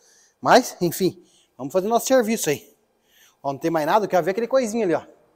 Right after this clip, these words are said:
Tá vendo lá, ó? Ó. Olha aí, ó. Certeza que é coisa da, da, da, da dona Chica esse aqui, gente. Ó. Já tá saindo aqui a marcação, ó.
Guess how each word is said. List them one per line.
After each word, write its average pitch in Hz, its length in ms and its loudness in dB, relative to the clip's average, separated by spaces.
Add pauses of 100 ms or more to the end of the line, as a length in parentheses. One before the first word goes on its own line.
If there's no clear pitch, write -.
(540)
Tá 117 80 -8
vendo 190 200 0
lá, 240 360 4 (1080)
ó? 135 200 2
Ó. - 60 -6 (2000)
Olha 185 140 10
aí, 190 160 12
ó. 156 140 10 (1120)
Certeza 262 600 8
que 262 120 2
é - 20 -8
coisa 269 260 6
da, 254 140 10
da, 240 120 10
da, 226 180 8
da 220 280 4
dona 233 220 4
Chica 233 240 -4
esse - 120 -10
aqui, 214 180 -8
gente. 143 180 -10 (1120)
Ó. 175 160 6 (2500)
Já 139 80 -6
tá 180 100 0
saindo 196 400 4
aqui - 160 0
a 180 60 8
marcação, 160 560 2
ó. 151 80 2